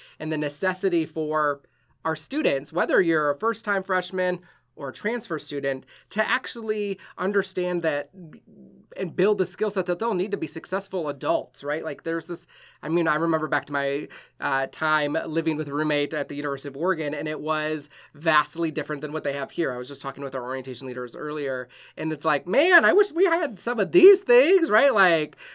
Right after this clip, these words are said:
uh, and so it's super wonderful. And I'm assuming, Manny, that there are different price points, right? So you talked about the different needs that students have. Not only are there your personal needs, right? Like, maybe I don't want to be in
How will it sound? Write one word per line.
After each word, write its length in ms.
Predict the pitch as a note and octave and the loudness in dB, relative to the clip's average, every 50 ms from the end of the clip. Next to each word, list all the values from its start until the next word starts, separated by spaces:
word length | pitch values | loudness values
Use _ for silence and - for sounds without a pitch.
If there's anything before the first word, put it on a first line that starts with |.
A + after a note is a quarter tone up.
| - - | -18 -4
uh, 280 | - F3+ F3 E3+ E3 E3 | 2 6 8 8 8 6
and 140 | F#3 G#3+ G3+ | 4 0 -2
so 220 | - A#3 A#3 A3 G#3+ | -2 0 2 2 2
it's 140 | G#3 G#3 | 0 0
super 200 | - C4+ C4 A3+ | -4 -4 -2 0
wonderful. 340 | G3+ F3 F3+ F3 - E3 D#3 | 2 2 2 2 0 -2 -2
And 140 | - G3 G3+ | 0 2 2
I'm 120 | A3 A3 | 2 2
assuming, 440 | G#3 G3+ - - E4+ E4+ D4+ A#3 G3 | 0 -2 0 0 0 0 0 0 2
Manny, 420 | F3+ F3 E3 D#3+ D#3+ D#3+ D#3 C#3+ D3 - - - _ _ _ | 2 2 2 2 2 0 -2 -4 -8 -14 -20 -20 _ _ _
that 480 | D#3 D3 F3+ F3 E3+ E3+ E3+ - - D#3+ | -2 0 4 6 6 6 6 4 2 0
there 140 | G3+ B3 | 0 2
are 180 | B3 A#3+ C4 B3 | 4 4 4 4
different 300 | G3 A#3 A3 A3 G3+ - | 2 0 -2 -2 -4 -2
price 240 | - E3+ E3 D#3+ - | 0 0 0 0 -2
points, 320 | - - C3+ B2 A#2+ - | -8 -12 -14 -14 -8 -2
right? 180 | D#3 D#3+ E3+ E3+ | 0 0 0 0
So 120 | - F3 | -4 -4
you 60 | F3+ | -4
talked 220 | F3 A3+ B3+ C4 - | -2 -4 -4 -2 -2
about 140 | C4+ B3 G3+ | -2 -2 0
the 80 | G3+ | 2
different 260 | E3 F3 F3+ F#3+ D3+ | 2 2 2 0 -2
needs 280 | D3 D3+ D3+ D#3+ D3+ - | -2 -2 -2 -2 -2 -4
that 100 | C#3+ C3 | -6 -6
students 260 | - D#3 D3+ C#3+ C3 | -4 -6 -6 -6 -6
have. 240 | C3+ B2+ B2 B2 - | -6 -6 -6 -4 -4
Not 120 | D#3+ F#3+ | -2 -2
only 220 | A#3 B3+ B3 A3 F#3+ | -2 -2 0 2 2
are 100 | F3 D#3+ | 2 2
there 220 | D#3 D3+ C#3 C3+ - - - _ _ | 2 0 -2 -2 -6 -12 -20 _ _
your 120 | D3 D3 | -14 -14
personal 440 | - - - E3 D#3+ - G3 - - | -12 -10 -10 -10 -8 -8 -8 -8 -6
needs, 320 | F#2 F#3 F#3+ G#3 G#3 G#3+ | -6 -6 -8 -8 -8 -4
right? 140 | G3+ F#3+ F#3+ | -2 -2 0
Like, 240 | F#3+ E3+ D#3+ - - - - - _ - | 0 -2 -4 -6 -10 -18 -20 -20 _ -10
maybe 300 | D3 C#3 C3+ E3 F#3+ - | -8 -6 -6 -6 -6 -6
I 140 | - D#3+ F#3 | -6 -6 -6
don't 260 | G3+ G#3+ - - - | -6 -8 -10 -12 -12
want 300 | - G#3+ - - - - - | -12 -12 -12 -12 -14 -16 -12
to 280 | - A#3 G3+ F3+ E3+ | -2 2 4 4 4
be 380 | D3+ C#3 F3 F3 E3+ E3 D#3+ D#3+ | 4 2 2 2 4 4 2 2
in 520 | E3 F#3+ E3+ E3 D#3+ D#3 D#3 D3+ D3 D3 | 0 -2 -2 -2 -2 -2 -2 -4 -4 -6